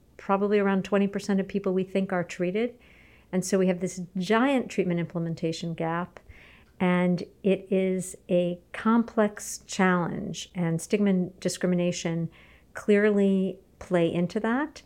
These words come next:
but it's also, uh, there's a, a real, uh, reciprocal relationship with the fact that the addiction treatment systems are insufficient, poorly integrated into our health system, and there's really just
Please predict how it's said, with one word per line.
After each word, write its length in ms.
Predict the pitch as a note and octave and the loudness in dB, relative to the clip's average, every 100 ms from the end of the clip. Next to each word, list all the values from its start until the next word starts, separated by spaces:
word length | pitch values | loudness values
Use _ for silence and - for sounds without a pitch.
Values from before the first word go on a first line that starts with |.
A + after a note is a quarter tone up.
| - - - | -20 -18 -4
but 140 | - | -2
it's 400 | E3 - - - _ _ _ - | -2 -4 -12 -12 _ _ _ -2
also, 720 | F#3+ F#3 - F#3 E3+ E3 E3 - - _ _ _ _ _ | 2 2 4 4 6 4 0 -6 -20 _ _ _ _ _
uh, 220 | F3+ F3+ F3+ | 0 0 4
there's 220 | F3+ F3+ | 4 4
a, 140 | F3 F3 - | 2 2 0
a 80 | G3 | 2
real, 540 | G#3 G3+ G3+ F3 - - - _ - | 6 8 6 4 -2 -14 -18 _ -4
uh, 300 | G3 F3+ F#3 | 2 2 2
reciprocal 640 | G3 - - C4 G#3+ G3 F3+ | -2 -2 0 2 2 2 2
relationship 800 | F3 F3 F3 F#3 E3+ - E3+ F3 | 4 4 4 0 -4 -2 -2 -2
with 140 | E3+ | -4
the 60 | - | -6
fact 340 | - E3 - | -2 -2 0
that 200 | E3+ - | -6 -2
the 180 | F3 - | -4 -2
addiction 340 | F3+ F3 F3 | -2 -2 -4
treatment 320 | E3+ E3 E3+ | -4 -4 -4
systems 420 | F3+ E3+ F3 E3 - | -4 -6 -4 -6 -4
are 60 | |
insufficient, 960 | F3+ E3 F3 - E3+ - E3+ E3 - - _ _ _ _ - | -4 -4 -8 -4 -4 -2 -4 -6 -10 -20 _ _ _ _ -12
poorly 380 | - G#3+ F#3 F3+ | 0 2 4 2
integrated 460 | E3+ F3 E3+ E3 | 0 0 0 0
into 240 | E3 E3 E3 | -2 -2 -4
our 80 | D#3 | -4
health 260 | D#3+ D#3+ | -4 -6
system, 520 | - D#3+ - E3+ E3 - - - | -6 -10 -8 -6 -6 -8 -16 -6
and 120 | F3 | -2
there's 220 | E3+ E3 | -2 -2
really 220 | E3 E3 E3 | -2 -2 -2
just 260 | E3 - | -4 -6